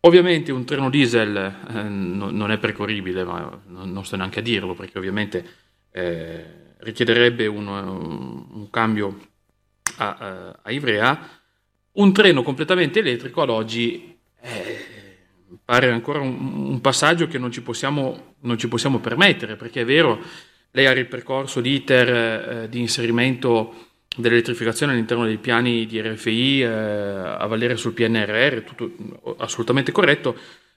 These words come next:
ma, mm, non mi sentirei di dire,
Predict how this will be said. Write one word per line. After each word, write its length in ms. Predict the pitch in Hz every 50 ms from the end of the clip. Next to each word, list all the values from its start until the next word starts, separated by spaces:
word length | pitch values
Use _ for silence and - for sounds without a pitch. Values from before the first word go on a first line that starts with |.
| _
ma, 440 | - 139 143 - - - - - _ _ - 147
mm, 400 | 139 135 131 127 135 139 139 139
non 140 | 143 147 147
mi 120 | 143 143
sentirei 540 | 131 - 156 147 139 - 151 151 160 165 160
di 100 | 143 135
dire, 540 | 127 131 147 151 143 139 131 127 120 117